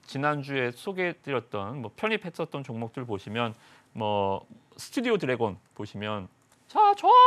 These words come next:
바닥에 있잖아요, 그죠? 불쌍할 정도로 밀려 있잖아요.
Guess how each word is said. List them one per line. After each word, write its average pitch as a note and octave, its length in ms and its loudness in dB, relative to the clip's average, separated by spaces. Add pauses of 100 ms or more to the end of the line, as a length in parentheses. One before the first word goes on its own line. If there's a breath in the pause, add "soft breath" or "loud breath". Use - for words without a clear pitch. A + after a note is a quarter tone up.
(180)
바닥에 G#3+ 340 2
있잖아요, G#3 500 -2
그죠? F#3+ 240 -4
불쌍할 D#4 480 2
정도로 A3+ 340 -2
밀려 F#3+ 280 0
있잖아요. F3+ 600 -2